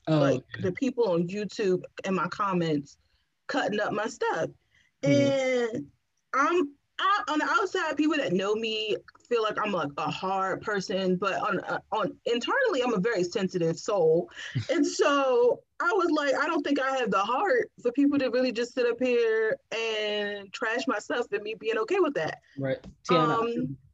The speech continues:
Speaker 1: I feel you, right? Like, I, <laughs> right
Speaker 2: Yeah,
Speaker 1: here
Speaker 2: I
Speaker 1: with you.
Speaker 2: just, I'm a real sensitive person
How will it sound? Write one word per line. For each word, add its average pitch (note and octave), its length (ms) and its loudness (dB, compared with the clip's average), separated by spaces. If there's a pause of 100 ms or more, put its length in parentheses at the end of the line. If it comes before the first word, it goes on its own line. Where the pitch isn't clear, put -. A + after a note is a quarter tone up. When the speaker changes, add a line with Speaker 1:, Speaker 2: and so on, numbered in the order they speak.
(160)
Speaker 1:
I D3 60 -6
feel D3 220 2
you, C3 160 -2
right? C3+ 340 -2
Like, C3 180 -6 (100)
I, D#3+ 160 0 (120)
<laughs> - 100 -14
right A#3 100 8 (240)
Speaker 2:
Yeah, F#3+ 340 6
Speaker 1:
here G3 140 8
Speaker 2:
I F#3 80 6
Speaker 1:
with F#3 100 4
you. - 60 -2
Speaker 2:
just, - 340 -4
I'm B3 280 2
a D4 80 2
real C#4 220 2
sensitive B3+ 500 -2
person F3 680 0